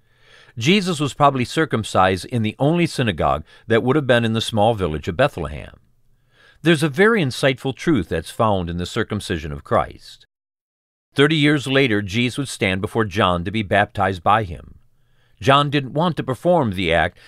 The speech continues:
stating that he needed to be baptized by Jesus, which was true. Jesus told John in Matthew chapter three, verse fifteen,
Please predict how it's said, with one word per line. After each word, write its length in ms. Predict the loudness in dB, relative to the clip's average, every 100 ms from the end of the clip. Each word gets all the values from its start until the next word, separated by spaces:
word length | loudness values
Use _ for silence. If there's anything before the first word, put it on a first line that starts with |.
| -16
stating 380 | 0 2 2 2
that 140 | 0
he 100 | 0
needed 320 | -2 -4 -4
to 80 | -6
be 100 | -4
baptized 560 | 0 0 2 0 0 0
by 160 | -2
Jesus, 640 | 0 -4 -4 -4 -10 -16 -6
which 260 | -6 -4
was 160 | -8 -8
true. 340 | -6 -6 -6 _ _ _ _ _ _ _ _ _ _
Jesus 440 | 0 0 0 -2
told 260 | 0 0 2
John 360 | 2 4 2 0
in 100 | -2
Matthew 320 | -2 -2 -4
chapter 340 | 0 0 0
three, 240 | -6 -4 -2
verse 220 | -2 -4
fifteen, 600 | -4 -6 -4 -4 -4 -6